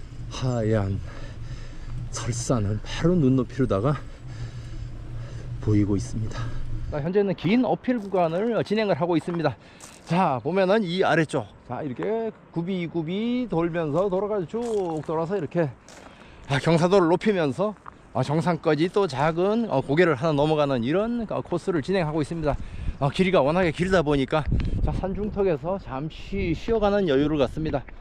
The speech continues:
와, 어필 길이가 약 한 사 킬로 가량, 어, 예정됩니다. 자, 이 산중턱에서, 어, 내려다 보이는 풍경입니다.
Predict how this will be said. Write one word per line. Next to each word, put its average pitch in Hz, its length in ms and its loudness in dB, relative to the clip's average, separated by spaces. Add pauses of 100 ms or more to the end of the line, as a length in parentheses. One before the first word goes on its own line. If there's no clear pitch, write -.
(240)
와, 131 340 2 (200)
어필 160 260 6
길이가 196 500 2
약 165 140 0
한 190 80 0
사 214 140 0
킬로 226 240 2
가량, 196 480 2 (540)
어, 135 340 0
예정됩니다. 151 720 2 (560)
자, 139 360 0
이 156 160 -2
산중턱에서, 214 920 0 (520)
어, 147 200 0
내려다 143 400 2
보이는 151 680 0 (100)
풍경입니다. 180 600 2